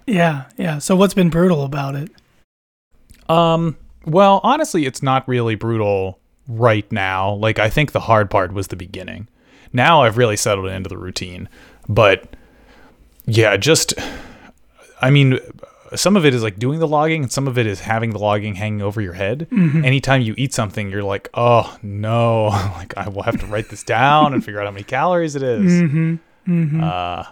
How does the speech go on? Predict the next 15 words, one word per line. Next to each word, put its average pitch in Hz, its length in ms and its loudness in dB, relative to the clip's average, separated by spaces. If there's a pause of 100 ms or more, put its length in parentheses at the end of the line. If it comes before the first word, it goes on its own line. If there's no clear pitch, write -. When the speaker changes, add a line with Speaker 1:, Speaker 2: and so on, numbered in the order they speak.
(360)
Speaker 2:
so - 200 0
that, 110 460 2
yeah, 107 180 2
that's 110 340 0
really 92 200 -4
the 87 80 -12
tough - 200 -16
part, 87 200 -8
I 82 60 -8
think. - 380 -14
Speaker 1:
Yeah. 143 480 -4
So 208 200 4
has 175 160 4
MyFitnessPal 175 1120 0 (880)
learned 170 640 2